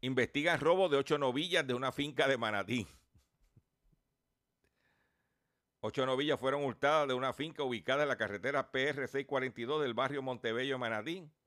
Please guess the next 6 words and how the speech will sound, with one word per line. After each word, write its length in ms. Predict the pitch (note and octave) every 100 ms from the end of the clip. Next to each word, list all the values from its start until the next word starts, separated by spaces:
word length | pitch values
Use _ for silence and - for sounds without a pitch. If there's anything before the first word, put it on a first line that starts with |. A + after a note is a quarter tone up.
| _ _ _ _ _ _
informó 380 | A#2 C3 C3 B2+
el 60 | C3
negociado 400 | A#2+ A2 A2 G#2+
de 60 |
la 120 | G#2+ G2
policía. 640 | G2+ G2 C3+ C#3+ G#2+